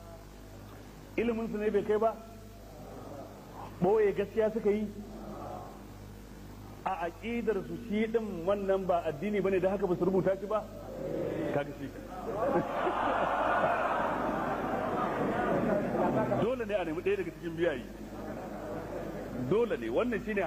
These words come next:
hanyar tattaunawa. Wannan kaga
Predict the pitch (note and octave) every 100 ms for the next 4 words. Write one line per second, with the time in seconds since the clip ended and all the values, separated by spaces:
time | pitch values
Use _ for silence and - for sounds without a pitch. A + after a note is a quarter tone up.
0 | D3+ G#3+ A3 F#3 F3+ F3+ D#3 C3+ G2 F#2
1 | - - - - - - - A#2 A#3 A#3+
2 | F#3 G3 G3